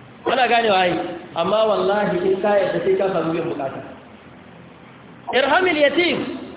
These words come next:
Annabi ya ce ka tausaya wa maraya, "Wa at'imhu min ta'amika," ka ciyar da shi cikin abincinka, "Yalin qalbuka,"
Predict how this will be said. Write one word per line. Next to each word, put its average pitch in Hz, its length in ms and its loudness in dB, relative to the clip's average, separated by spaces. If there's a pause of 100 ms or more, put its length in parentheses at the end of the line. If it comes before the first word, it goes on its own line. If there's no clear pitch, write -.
Annabi 214 300 2
ya 214 120 4
ce 220 120 2
ka 202 120 0
tausaya 220 480 2
wa 214 120 2
maraya, 226 340 4 (540)
"Wa 202 280 0
at'imhu 220 420 2
min 226 140 2
ta'amika," 226 600 2 (580)
ka 208 160 0
ciyar 240 240 0
da 233 80 2
shi 220 240 -4
cikin 240 240 -2
abincinka, 220 960 0
"Yalin 220 440 2
qalbuka," 233 560 2